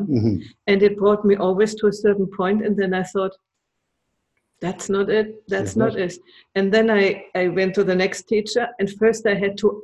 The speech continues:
Speaker 2: unlearn what I, what's so,
Speaker 1: Yes.
Speaker 2: so hard to get
Speaker 1: Yes.
Speaker 2: before I could, uh,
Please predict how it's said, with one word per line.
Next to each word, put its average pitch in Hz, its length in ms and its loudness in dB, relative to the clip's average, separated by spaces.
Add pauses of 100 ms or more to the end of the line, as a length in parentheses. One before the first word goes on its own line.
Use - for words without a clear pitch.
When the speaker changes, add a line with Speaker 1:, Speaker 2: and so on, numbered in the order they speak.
(140)
Speaker 2:
unlearn 196 760 2 (420)
what 208 200 2
I, 180 380 2 (680)
what's 185 500 -4
so, 220 180 6
Speaker 1:
Yes. - 260 0
Speaker 2:
so 226 160 8
hard 220 360 0 (100)
to 208 60 4 (180)
get 147 160 2
Speaker 1:
Yes. - 200 -6 (340)
Speaker 2:
before 202 320 2
I 185 80 2
could, 208 240 0 (220)
uh, 185 360 2